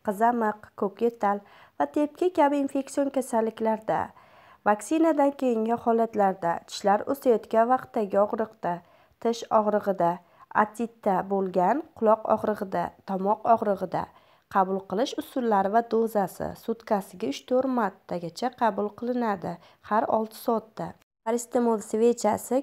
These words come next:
kuniga to'rttadan oshmasligi kerak va qo'llanish vaqti uch kundan oshib ham ketmasligi kerak. E, nojo'ya ta'sirlar ham mavjud. Allergik reaksiya berishi, terida qichishma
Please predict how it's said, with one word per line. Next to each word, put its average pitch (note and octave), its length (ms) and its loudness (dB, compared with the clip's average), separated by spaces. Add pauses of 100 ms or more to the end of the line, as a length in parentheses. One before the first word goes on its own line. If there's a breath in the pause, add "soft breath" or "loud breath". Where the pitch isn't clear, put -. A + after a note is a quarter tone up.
kuniga A3 360 0 (120)
to'rttadan A#3 580 0
oshmasligi A3+ 640 -2
kerak G#3+ 360 -2 (520 loud breath)
va G3+ 80 2 (120)
qo'llanish A3 580 2
vaqti G3 260 -2
uch C#4 160 -6
kundan A3 280 0 (100)
oshib - 240 -12
ham G#3+ 180 0
ketmasligi G#3+ 600 -4
kerak. - 340 -6 (100)
E, F#3 60 -6 (240)
nojo'ya A3 420 0
ta'sirlar G#3+ 460 0 (100)
ham G3 200 -4
mavjud. G3+ 300 -2 (520 loud breath)
Allergik C4+ 580 4
reaksiya G3+ 480 0
berishi, G3+ 440 -4 (100)
terida A3 400 0 (160)
qichishma G#3+ 640 -4